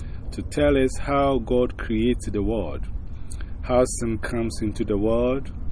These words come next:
and how God loves mankind in spite of his sin. He reports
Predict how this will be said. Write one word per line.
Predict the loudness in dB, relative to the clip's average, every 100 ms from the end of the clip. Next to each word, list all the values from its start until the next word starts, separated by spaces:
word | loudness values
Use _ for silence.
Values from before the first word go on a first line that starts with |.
| -4 -4 -4
and | -4
how | 0 2 4 2
God | 2 0 0
loves | -2 -2 -4
mankind | -4 -4 -4 -2 -2 -2
in | -2 -4
spite | -2 0 0
of | -2 -4
his | -4 -4 -4
sin. | -4 -4 -6 -6 -6 -6 -6 -6 -6 -6 -4 4
He | 6
reports | 6 6 2 2 -4